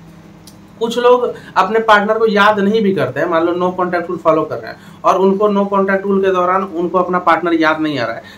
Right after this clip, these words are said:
फिर भी मान लो कि किसी singer का जो sad song है, अरिजीत सिंह या केके का, वो गाना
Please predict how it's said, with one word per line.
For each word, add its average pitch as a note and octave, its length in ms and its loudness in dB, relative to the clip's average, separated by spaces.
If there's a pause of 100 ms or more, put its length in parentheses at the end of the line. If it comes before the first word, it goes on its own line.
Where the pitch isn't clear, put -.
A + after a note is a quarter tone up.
(160)
फिर A3+ 120 0
भी A#3+ 80 -4
मान A3+ 200 2
लो A3 80 2
कि A3 140 -6
किसी G#3 300 -8
singer F#3+ 340 0
का E3+ 120 -2
जो E3+ 120 -6
sad E3 300 0
song C#3 200 -4
है, C#3+ 160 -6
अरिजीत D3+ 300 -4
सिंह C#3 220 -6
या C#3 80 -2
केके C#3 360 -4
का, B2+ 180 -6 (420)
वो B3+ 100 2
गाना A#3 440 2